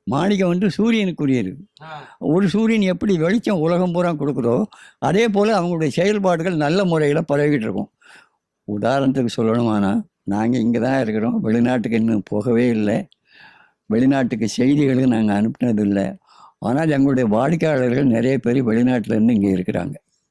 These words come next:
Speaker 2: ம், ம், ம், ம்.
Speaker 1: என் ஆர் ஐ பீப்புள் மாதிரி வராங்க, அவங்க பல பேர்கிட்ட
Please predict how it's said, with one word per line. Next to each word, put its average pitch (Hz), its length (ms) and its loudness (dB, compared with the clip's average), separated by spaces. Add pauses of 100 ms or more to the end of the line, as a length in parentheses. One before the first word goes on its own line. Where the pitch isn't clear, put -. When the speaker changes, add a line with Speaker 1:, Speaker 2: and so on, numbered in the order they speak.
(360)
Speaker 2:
ம், 139 100 -20
ம், 135 360 -20
ம், 123 420 -20
ம். 123 100 -20 (880)
Speaker 1:
என் 120 220 0
ஆர் 123 140 0
ஐ 117 160 0
பீப்புள் 120 240 -2
மாதிரி 120 260 2
வராங்க, 117 420 0
அவங்க 117 220 -2
பல 113 240 -2
பேர்கிட்ட 123 300 0